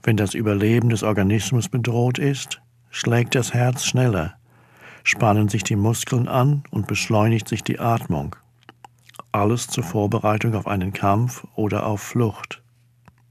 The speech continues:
Urangst. In die Enge getrieben,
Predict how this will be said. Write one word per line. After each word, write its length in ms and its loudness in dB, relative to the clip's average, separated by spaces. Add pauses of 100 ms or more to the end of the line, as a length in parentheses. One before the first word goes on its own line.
(720)
Urangst. 960 0 (1500)
In 160 4
die 140 2
Enge 240 4
getrieben, 720 2